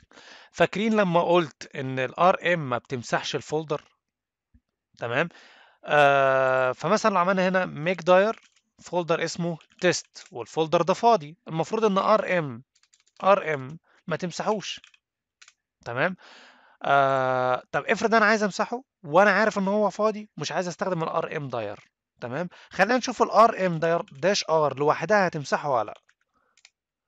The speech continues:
هي الظاهر ان هي مسحته، بس هو بيقول لك هنا ك-، ك-، كاكزامبل برضو ليك انك ممكن تستخدم حاجه اسمها، آه، داش دي، داش دي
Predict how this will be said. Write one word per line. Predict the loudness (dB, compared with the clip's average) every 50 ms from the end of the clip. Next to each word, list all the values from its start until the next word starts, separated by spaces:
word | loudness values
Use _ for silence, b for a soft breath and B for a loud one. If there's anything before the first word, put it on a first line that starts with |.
| _ _ -2
هي | 2 2 2
الظاهر | 4 4 4 4 4
ان | 2
هي | 0 -2
مسحته، | -2 -4 -8 -10 -6 -4 -4
بس | -2 2 4
هو | 4 4
بيقول | 4 2 2
لك | 2 0 0 0
هنا | -2 -2 -2
ك-، | -4 -6 -8 -8 -10 _ _ _ _
ك-، | -8 -8 -6 -6 -6
كاكزامبل | -6 -8 -6 -6 -4 -2 -2 -2 -2 0 -2 -2 0
برضو | 2 2 0 2 -2 -6
ليك | -8 -10 -12 -16 -20 B B B B B B B -6
انك | -6 -4 -4 -4
ممكن | -6 -6 -6 -8
تستخدم | -8 -10 -4 -4 -2 -2 -2 -4 -4
حاجه | -2 -2 -4 -2 -4
اسمها، | -6 -6 -4 -4 -2 -2 -4 -6 b b b b b b b -6
آه، | -6 -4 -4 -4 -6
داش | -4 0 2 4 4 4 2 -2 -6
دي، | -8 -8 -8 -6 -8 -10 -12 _ _
داش | -2 0 0 0 0
دي | -4 -10 -14 -14 -16